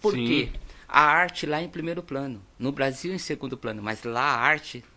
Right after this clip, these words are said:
Speaker 1: todo mundo faz um som,
Speaker 2: Tem um
Speaker 1: enfim,
Speaker 2: valor,
Speaker 1: tem
Speaker 2: né?
Speaker 1: um valor, cara.
Speaker 2: É a terra dos Beatles.
Speaker 1: Dos,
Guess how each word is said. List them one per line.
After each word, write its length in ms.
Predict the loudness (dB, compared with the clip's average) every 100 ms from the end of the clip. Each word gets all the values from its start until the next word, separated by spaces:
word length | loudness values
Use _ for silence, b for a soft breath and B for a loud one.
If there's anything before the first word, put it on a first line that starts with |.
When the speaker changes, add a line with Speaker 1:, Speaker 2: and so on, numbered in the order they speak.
| _
Speaker 1:
todo 260 | -8 -4 -2
mundo 540 | -2 -2 -2 -6 -6 -10 B B B
faz 460 | -18 -2 2 2 0
um 80 | -8
som, 640 | -6 -2 0 2 0 -2 -6 B B
Speaker 2:
Tem 120 | 0
um 80 | 2
Speaker 1:
enfim, 100 | 4
Speaker 2:
valor, 360 | 4 4 2 2
Speaker 1:
tem 100 | 2
Speaker 2:
né? 60 |
Speaker 1:
um 20 | 4
valor, 520 | 2 2 0 -2 -2
cara. 220 | -6 -6
Speaker 2:
É 40 | -6
a 40 |
terra 240 | 0 0 0
dos 200 | -2 -8
Beatles. 460 | -4 -4 -6 -6
Speaker 1:
Dos, 240 | -2 -2